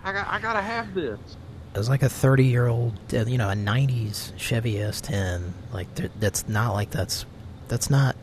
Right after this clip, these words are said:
Speaker 2: they're, those aren't four-wheel drive. That's, you know,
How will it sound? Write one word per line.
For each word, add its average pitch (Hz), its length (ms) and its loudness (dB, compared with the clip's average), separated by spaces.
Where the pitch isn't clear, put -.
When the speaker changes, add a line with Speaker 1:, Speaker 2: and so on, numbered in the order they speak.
Speaker 2:
they're, 113 180 0
those 123 200 4
aren't 131 220 2
four-wheel 127 480 4
drive. 98 500 4
That's, - 320 -4
you 104 120 0
know, 90 160 0